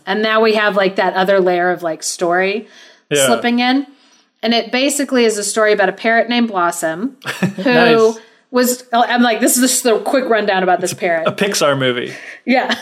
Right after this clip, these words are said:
Speaker 1: This parrot named Blossom, he's trying to escape death. And death is, like, personified, but death is like, "I don't know why you're trying to, like, escape me, because, like,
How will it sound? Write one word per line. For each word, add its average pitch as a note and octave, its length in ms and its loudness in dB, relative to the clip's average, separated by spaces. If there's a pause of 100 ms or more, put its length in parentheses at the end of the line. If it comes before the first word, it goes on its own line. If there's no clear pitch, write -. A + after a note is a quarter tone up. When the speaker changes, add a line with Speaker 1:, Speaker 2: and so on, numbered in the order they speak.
(720)
Speaker 1:
This A#3+ 120 -8
parrot D#4+ 280 2
named F4 140 4
Blossom, A#3+ 400 2
he's B3+ 300 -2
trying D4+ 320 2
to C4+ 340 2
escape G#3+ 760 -2
death. G3 560 -2 (1200)
And B3 640 2 (540)
death B3 300 0
is, C4 160 2
like, G3+ 200 0
personified, A3 600 0
but F#3+ 120 -2
death G#3 220 0
is G3+ 120 -2
like, F#3 200 0
"I G3 80 0
don't C#4 140 0
know C#4 120 2
why C4+ 120 2
you're C4 160 2
trying B3 280 0
to, B3 100 -2
like, G#3+ 240 0
escape A#3 600 0 (160)
me, F#3 600 -6
because, G#3+ 600 0
like, G3 200 0